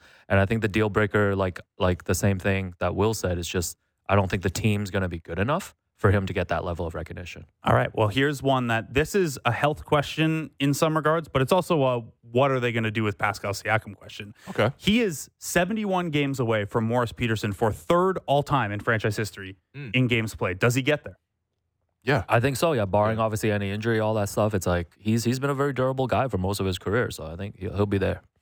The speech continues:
Speaker 1: playing thirty-three minutes a game, you know,
Speaker 2: Mm-hmm.
Speaker 1: nice and healthy.
Speaker 3: Yeah, I mean, I, I,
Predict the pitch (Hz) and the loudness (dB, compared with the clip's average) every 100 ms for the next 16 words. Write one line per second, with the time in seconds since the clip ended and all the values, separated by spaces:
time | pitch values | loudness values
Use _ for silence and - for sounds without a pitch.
0 | _ - 131 117 107 131 127 117 - 120 | _ 0 2 2 0 0 2 0 0 -2
1 | 110 107 101 95 101 82 76 87 113 95 | 0 -4 -4 -4 -4 -6 -8 -8 -4 -4
2 | 95 87 90 - 85 _ _ _ _ _ | -4 -4 -6 -8 -18 _ _ _ _ _
3 | _ _ - 175 87 85 90 87 - _ | _ _ -4 0 0 -2 -8 -10 -12 _
4 | _ - 90 - 110 | _ -2 0 2 -2